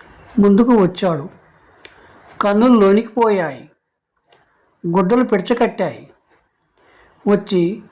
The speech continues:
సర్వజ్ఞుని పాదాల మీద పడి, "నమశివాయ"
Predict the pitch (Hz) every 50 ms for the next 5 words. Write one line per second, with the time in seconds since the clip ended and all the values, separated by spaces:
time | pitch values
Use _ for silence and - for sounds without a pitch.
0 | _ _ - - - 202 180 185 190 185 190 247 254 247 240 202 185 185 185 190
1 | 196 214 226 226 240 262 254 254 247 247 208 175 165 160 165 190 208 - _ _
2 | _ _ _ _ _ _ _ _ _ - 185 196 233 240 233 - 233 226 214 214
3 | 208 202 196 190 185